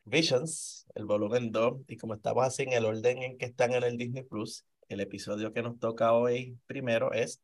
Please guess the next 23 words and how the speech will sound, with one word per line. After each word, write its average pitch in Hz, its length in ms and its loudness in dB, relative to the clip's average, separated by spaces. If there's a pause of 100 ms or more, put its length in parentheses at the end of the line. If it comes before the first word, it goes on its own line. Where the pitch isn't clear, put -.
(100)
Soy 107 400 -2
tu 143 200 -4
madre, 110 460 -2 (180)
que 107 100 -6
es 107 140 -8
de 113 400 -2 (220)
Artman 127 640 4
Animations, 139 800 -2 (240)
ubicado 113 480 4
en 120 80 2
el 107 260 -2
Reino 110 320 4
Unido. 127 360 -2 (640)
El 123 140 6
resumen 131 760 -2
que 127 120 2
nos 120 160 0
dan 123 200 6
en 127 100 0
el 123 100 -4
Disney 127 240 -4
Plus 139 340 -6
es - 460 0